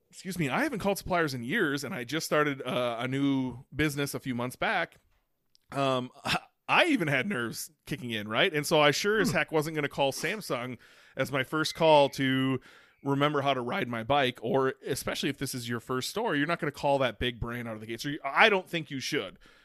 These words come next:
Speaker 1: Uh, I think you should start with that really small brand in bronze that everybody can get to cut your teeth on what it's like to actually call a supplier. 'Cause usually all the fear is, like, as you're staring at your cell phone with the number typed in,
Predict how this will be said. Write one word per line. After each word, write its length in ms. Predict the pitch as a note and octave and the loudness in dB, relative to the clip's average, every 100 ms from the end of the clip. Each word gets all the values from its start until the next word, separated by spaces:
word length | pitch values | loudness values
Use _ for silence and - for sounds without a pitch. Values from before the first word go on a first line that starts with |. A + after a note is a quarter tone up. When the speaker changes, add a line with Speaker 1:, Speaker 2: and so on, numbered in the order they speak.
| _ | _
Speaker 1:
Uh, 180 | A#2+ A2+ | -2 -2
I 180 | B2 D#3+ | 2 2
think 240 | D#3 D3+ | 2 -4
you 80 | D3 | -4
should 180 | C3+ C3 | -6 -6
start 280 | - D#3+ A#2 | 0 0 0
with 140 | B2+ | -2
that 220 | B2+ A#2+ A#2+ | -2 -4 -4
really 280 | C3+ C#3 | 0 0
small 260 | C3 G#3+ A#3+ | 0 -2 -2
brand 240 | F3 D#3+ D3 | 0 0 0
in 60 | |
bronze 360 | C3 C#3+ C#3+ C3 | 0 0 0 -2
that 120 | A#2+ | 0
everybody 360 | C#3 E3 D#3+ D3 | 0 0 0 0
can 100 | C#3 | 0
get 260 | C3+ B2+ - | 0 0 -2
to 100 | C3 | -6
cut 200 | E3+ F3 | -6 -2
your 120 | D3 | -4
teeth 280 | - D#3+ D3 | -4 -6 -4
on 160 | A#2+ | -2
what 140 | A#2+ C3+ | -2 -2
it's 140 | - | -4
like 200 | C3+ B2+ | -6 -4
to 80 | A2+ | -6
actually 260 | A#2+ - | -8 -10
call 200 | B2 B2+ | -6 -4
a 60 | A#2+ | -4
supplier. 360 | A#2+ - B2+ C3+ | -8 -8 -4 -4
'Cause 200 | C#3+ D3+ | -4 -2
usually 260 | F#3 E3+ | 0 0
all 180 | C#3 D#3 | 2 0
the 120 | D3+ | 0
fear 320 | - D#3+ C#3+ | -2 0 2
is, 160 | C3 B2 | 0 -2
like, 240 | C3 B2+ _ - - - | -4 -4 _ -20 -20 -6
as 220 | B2+ C3 | -2 -2
you're 100 | B2+ | -2
staring 380 | B2 C3 C3 C3 | -4 -2 0 0
at 80 | A#2+ | -2
your 120 | B2+ | -4
cell 220 | - B2+ | -4 -4
phone 240 | B2 A#2+ A#2 | -2 -2 -4
with 120 | A#2 | -6
the 60 | |
number 260 | A#2 A#2+ A#2+ | -6 -4 -6
typed 320 | B2 A2 G#2+ | -6 -8 -8
in, 240 | A2 A2 | -10 -10